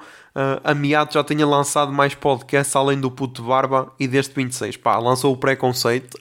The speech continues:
ok, essa parte já está cumprida. Ah, e claro que queria ter mais pessoas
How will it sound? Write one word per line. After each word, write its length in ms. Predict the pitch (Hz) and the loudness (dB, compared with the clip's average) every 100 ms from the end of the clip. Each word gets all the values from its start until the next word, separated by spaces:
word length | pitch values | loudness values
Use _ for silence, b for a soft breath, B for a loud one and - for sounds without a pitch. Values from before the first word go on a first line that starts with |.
| _ - | _ 0
ok, 580 | 113 117 - 135 226 - | 0 0 0 0 0 -2
essa 240 | 139 131 | 0 0
parte 260 | 123 143 135 | 2 0 2
já 80 | 139 | 0
está 240 | - 139 | 0 -2
cumprida. 540 | 131 127 123 117 101 - B B B B B | -2 -4 0 0 0 -6 B B B B B
Ah, 380 | 127 120 113 117 - - | 0 2 2 -2 -6 -2
e 80 | - | 0
claro 340 | - 180 180 | 0 2 0
que 140 | - | -2
queria 280 | 147 196 190 | -4 0 2
ter 220 | - 175 | 2 0
mais 240 | 165 170 160 | 2 0 -2
pessoas 800 | - - - 160 165 170 170 | -4 -2 2 2 2 0 -2